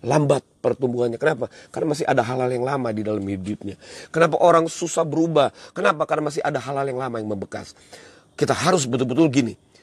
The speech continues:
"Tuhan, aku mau dibangun di atas kebenaran. Aku mau tahu apa itu kasih karunia." Nah, kalau kita mau, kita harus benar-benar berkata begini, "Tuhan, I must be, I must be like a man who is being born again."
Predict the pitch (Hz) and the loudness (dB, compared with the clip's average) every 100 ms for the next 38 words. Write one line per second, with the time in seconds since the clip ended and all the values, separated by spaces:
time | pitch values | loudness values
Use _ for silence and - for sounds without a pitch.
0 | _ 143 131 156 160 - 143 - 123 123 | _ -2 2 4 2 -2 -14 -12 -8 -8
1 | 110 95 98 123 127 117 110 113 - 123 | -8 -10 -6 -6 -6 -8 -10 -12 -10 -10
2 | 113 117 101 101 101 95 - - - 104 | -8 -6 -4 -4 -8 -12 -16 -18 -10 -6
3 | 101 92 131 127 110 120 120 117 104 - | -4 2 4 4 2 -2 -2 -2 -4 -6
4 | 113 117 113 101 104 - 98 - 107 104 | -8 -6 -8 -8 -10 -10 -12 -8 -4 -4
5 | 95 82 - - 95 85 92 - - 92 | -4 -10 -18 -10 -8 -4 -4 -4 -6 0
6 | 110 131 240 - _ 123 110 104 98 107 | 4 6 4 2 _ -14 -14 -14 -10 -8
7 | 107 123 110 107 110 101 92 113 104 113 | -4 -4 -4 -6 -4 -4 -6 -4 -4 -4
8 | - - - - _ 120 127 127 120 107 | -6 -12 -20 -20 _ 0 2 4 2 0
9 | 120 120 - 95 107 107 - - - - | 0 0 -4 -8 -4 -4 -8 -20 -10 -4
10 | 110 117 101 110 110 113 - 107 95 _ | 0 0 -2 -2 0 -4 -4 -6 -6 _
11 | _ _ 107 117 147 147 - - 123 104 | _ _ -4 4 4 4 0 -2 -2 -2
12 | 107 117 107 98 165 165 - 139 165 135 | -4 -2 0 6 8 6 4 2 2 0